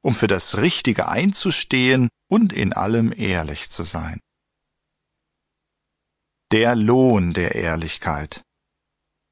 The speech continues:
Hitoshis guter Ruf als ehrlicher Arbeitnehmer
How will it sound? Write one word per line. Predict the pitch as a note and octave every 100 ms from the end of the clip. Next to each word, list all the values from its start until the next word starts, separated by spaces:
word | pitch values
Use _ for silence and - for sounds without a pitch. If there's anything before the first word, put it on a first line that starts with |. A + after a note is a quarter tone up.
| _ _ _ _ _ _ _ _ _
Hitoshis | G#2 G#2 - E3+ - G#2 G#2 - -
guter | B2 D#3+ D#3+
Ruf | A2+ G#2+ C3+ C3+
als | G#2+ -
ehrlicher | - G#2+ A#2+ C3+ - A2
Arbeitnehmer | F#2+ G2+ A#2+ A2+ A2 G#2+ A2+ A#2+